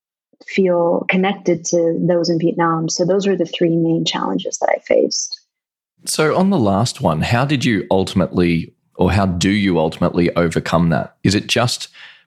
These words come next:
Speaker 2: putting in the time, putting in the years to try and overcome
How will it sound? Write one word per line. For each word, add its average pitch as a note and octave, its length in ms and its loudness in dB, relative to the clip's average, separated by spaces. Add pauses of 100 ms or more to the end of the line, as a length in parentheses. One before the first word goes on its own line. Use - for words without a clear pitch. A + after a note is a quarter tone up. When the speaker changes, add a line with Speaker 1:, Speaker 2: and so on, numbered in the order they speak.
Speaker 2:
putting G#2+ 340 2
in F#2 200 2
the E2+ 100 2
time, E2+ 440 0
putting F#2 280 0
in F2 160 0
the E2 80 2
years E2 520 -2
to - 240 -2
try E2 280 2
and D#2+ 180 0 (440)
overcome E2+ 760 0